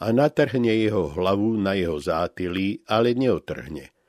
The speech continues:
A poprská krvou obetí za hriech na stenu oltára a to,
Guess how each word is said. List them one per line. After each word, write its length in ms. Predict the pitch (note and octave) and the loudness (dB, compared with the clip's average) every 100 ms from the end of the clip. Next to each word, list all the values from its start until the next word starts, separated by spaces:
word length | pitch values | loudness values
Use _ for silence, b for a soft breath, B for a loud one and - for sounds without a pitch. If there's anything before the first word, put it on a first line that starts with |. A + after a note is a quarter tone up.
| B B B | B B B
A 160 | F2 G2+ | -6 2
poprská 640 | A2 - B2 - C3 A#2+ | 2 4 -2 2 2 2
krvou 560 | - G#2+ A2 A2 A2 G2+ | 2 0 4 4 2 0
obetí 480 | F#2 G#2 G2+ F2+ | -2 -2 -4 -6
za 240 | D#2+ F2 F2+ | -2 -2 -2
hriech 400 | G2 G#2 G2+ G2+ F#2+ | -4 -2 -2 0 -2
na 160 | F#2+ | -2
stenu 400 | - G2+ F#2+ D#2+ | -2 0 0 0
oltára 640 | E2+ E2+ F#2 F2+ F#2 F#2 - | -2 -2 0 0 2 0 -2
a 240 | D#2+ E2+ | -8 -8
to, 320 | - B2 - | 4 4 4